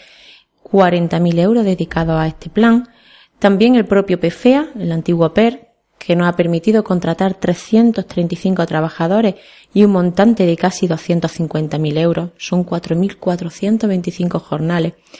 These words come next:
Voy a aburrir un poquito en cifras, así que ya voy a parar casi de cifras, ¿no? Eh, ciento setenta mil euros hemos tenido también para contratar a personal eventual. Y bueno, los cuatro planes estrellas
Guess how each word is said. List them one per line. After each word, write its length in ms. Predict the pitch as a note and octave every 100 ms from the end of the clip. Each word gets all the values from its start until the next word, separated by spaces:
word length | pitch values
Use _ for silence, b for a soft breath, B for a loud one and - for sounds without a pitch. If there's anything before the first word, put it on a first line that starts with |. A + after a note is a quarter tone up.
| B B _
Voy 140 | G3 G#3
a 20 |
aburrir 340 | F#3+ F3+ F#3+
un 80 | F3+
poquito 320 | F3 E3 F3+
en 440 | E3 D#3+ E3+ E3 E3
cifras, 400 | - G3 F3 E3+
así 200 | - D#3+
que 100 | E3
ya 140 | E3
voy 80 | E3
a 60 | E3
parar 220 | D#3+ D#3
casi 240 | E3 -
de 100 | D#3
cifras, 400 | - D#3+ - D3+
¿no? 160 | D#3 G#3 B B B B B
Eh, 260 | F#3+ F#3+ F#3
ciento 240 | - B3
setenta 340 | C4+ A#3 G3+ F#3+
mil 160 | G3+ F#3+
euros 160 | F#3+
hemos 100 | F#3
tenido 380 | F#3 F3 F3+ E3+
también 340 | E3+ E3 F3 F3
para 180 | E3
contratar 380 | D#3+ D#3+ D#3 E3
a 100 | D#3
personal 400 | D#3 D#3 E3 D#3
eventual. 520 | D#3 D#3 D3 F3+ F#3 B B B B _
Y 100 | G3
bueno, 240 | F#3+ G3 F3
los 140 | E3+
cuatro 360 | - A3+ A3+ G#3
planes 320 | G3+ G3 F3+
estrellas 580 | F3 - A3 G3 E3 E3